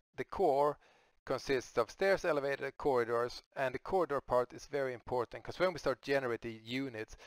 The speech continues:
it's important that all of the units are accessible through the corridor, so you don't end up in,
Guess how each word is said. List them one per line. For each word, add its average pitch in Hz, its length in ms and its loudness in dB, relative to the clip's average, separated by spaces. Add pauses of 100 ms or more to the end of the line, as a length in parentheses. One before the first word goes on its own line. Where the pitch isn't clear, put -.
(180)
it's - 160 -6
important - 480 -2
that 110 120 -4
all 123 200 2
of 110 80 -6
the 113 80 -6
units 104 720 -6
are 101 260 2 (220)
accessible 113 640 -4 (280)
through 139 200 -4
the 120 60 -6
corridor, 107 560 -2
so 117 140 -6
you 107 40 -4
don't 104 260 -2 (300)
end 107 200 -2
up 101 240 0
in, 104 220 -8